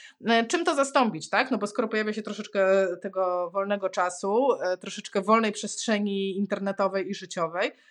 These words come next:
no to trzeba będzie zacząć robić andy, czyli absolutnie niezbędne działania.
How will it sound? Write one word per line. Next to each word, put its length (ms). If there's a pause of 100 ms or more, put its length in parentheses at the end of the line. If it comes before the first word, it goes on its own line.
(240)
no 100
to 360
trzeba 200
będzie 280
zacząć 360
robić 380 (100)
andy, 380
czyli 200
absolutnie 400
niezbędne 420
działania. 560